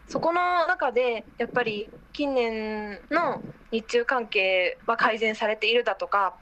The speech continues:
今後の日中関係には平和が必要だっていうことがかなり強く訴えられていて、それを見て、博物館自身の趣旨といいますか、こういうことを観客の方に伝えたいという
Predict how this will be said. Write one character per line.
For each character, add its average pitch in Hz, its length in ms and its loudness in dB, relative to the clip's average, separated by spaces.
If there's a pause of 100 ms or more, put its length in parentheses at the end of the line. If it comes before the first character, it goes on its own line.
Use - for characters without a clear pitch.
今 277 180 -2
後 285 120 2
の 359 180 0
日 226 200 -6
中 240 160 0
関 233 220 -2
係 208 220 -2
に 269 180 2
は 240 140 2
平 220 180 0
和 214 80 2
が 208 100 0
必 - 260 -6
要 220 120 2
だ 240 120 2
っ 247 100 -8
て - 100 -8
い 190 40 -4
う 185 40 -8
こ 208 120 -10
と 196 100 -6
が 190 100 -2
か 285 140 0
な 294 100 2
り 226 100 -2
強 214 260 -2
く 185 280 -14
訴 196 80 0
え 196 80 2
ら 208 100 2
れ 190 120 -2
て 175 120 -8
い 170 60 -8
て、 202 380 -2 (280)
そ 269 80 2
れ 311 380 0 (140)
を 311 100 -2
見 330 140 -4
て、 349 300 2 (140)
博 - 220 0
物 - 220 -2
館 254 260 2
自 220 120 -6
身 302 240 0
の 359 320 0 (140)
趣 - 140 -4
旨 240 180 -2
と 185 140 0
い 180 80 -2
い 185 60 -2
ま 185 120 0
す 180 120 -12
か、 196 400 0
こ 254 140 0
う 247 40 2
い 254 60 2
う 254 40 -8
こ 302 120 0
と 320 320 2
を - 180 -6
観 220 240 -2
客 220 160 -4
の 214 100 -4
方 220 220 -4
に 196 100 -8
伝 - 260 -2
え 208 40 -6
た 247 140 0
い 220 80 -4
と 190 100 -14
い 175 260 -6
う - 60 -12